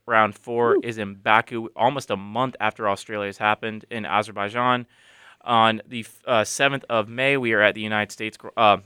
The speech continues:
Speaker 1: sorry, Miami Grand Prix, followed by the, uh, uh, uh, Emilio Romagna Grand Prix on May twenty-first. Round seven, we are at Monaco.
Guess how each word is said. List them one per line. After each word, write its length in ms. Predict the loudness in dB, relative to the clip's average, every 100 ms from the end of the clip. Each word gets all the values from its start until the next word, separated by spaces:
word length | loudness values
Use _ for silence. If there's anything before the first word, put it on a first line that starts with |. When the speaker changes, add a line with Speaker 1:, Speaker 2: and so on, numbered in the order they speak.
| -6
Speaker 1:
sorry, 240 | 0 0
Miami 440 | 4 2 2 -4
Grand 280 | -4 -4 -4
Prix, 360 | -6 -8 -8 -10 _ _ _
followed 300 | 2 4 4
by 260 | 4 4 4
the, 340 | 0 -10 -10
uh, 360 | -2 0 2 0 -4 _ _ _ _ _ _ _ _ _ _
uh, 380 | 2 4 4 2 -2 _ 0
uh, 180 | 2
Emilio 340 | 2 2 2 2
Romagna 420 | 2 0 0 -4
Grand 320 | -4 -4 -4
Prix 320 | -6 -12 -12 -14
on 140 | -12 -6
May 120 | -8
twenty-first. 680 | -8 -14 -10 -8 -8 -10 _ _ _ _
Round 260 | 4 4 2
seven, 420 | 0 2 2 -2
we 100 | -2
are 100 | 0
at 120 | 0
Monaco. 680 | -2 -2 -2 -2 -6 -6 -6